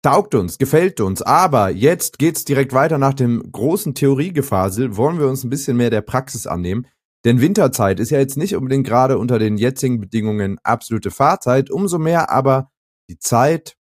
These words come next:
um sich ein bisschen mit der Technik, dem Drumherum und so weiter auseinanderzusetzen. Ich glaub, das Thema haben wir schon öfters mal irgendwie auch angesprochen, was man rund um das Motorrad machen kann. Ich bin's jetzt grad nochmal durchgegangen,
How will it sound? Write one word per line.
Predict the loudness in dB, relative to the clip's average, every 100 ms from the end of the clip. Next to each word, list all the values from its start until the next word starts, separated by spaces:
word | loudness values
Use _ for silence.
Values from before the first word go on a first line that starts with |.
| _
um | -2
sich | 0 -2
ein | -2
bisschen | -2 0 -2 -2 -4 _ _ _
mit | -2
der | -2
Technik, | 2 0 0 -4 -8 -4
dem | -4 -2
Drumherum | -2 0 0 0 -2 -2 _
und | 0 0
so | 0
weiter | 2 2 0 -2
auseinanderzusetzen. | -2 -4 -2 -2 -4 -4 -4 -4 -6 -8
Ich | -10 _ _ _ _
glaub, | 0
das | 2 0
Thema | 2 2
haben | 0
wir |
schon | -4 -4
öfters | -2 -2 -2
mal | -4
irgendwie | 0 0
auch | -2
angesprochen, | -2 -4 -2 -4 -2 -2 0
was | 0 0
man | -2 -2
rund | -2 -2 -2
um | -2
das | -4
Motorrad | -4 -2 -2 0
machen | -2 -2
kann. | -4 -2 0 -4 -6
Ich | -16 -8
bin's | -8
jetzt | -8 -2
grad | -2 0
nochmal | -2 -2
durchgegangen, | -4 -4 -2 0 0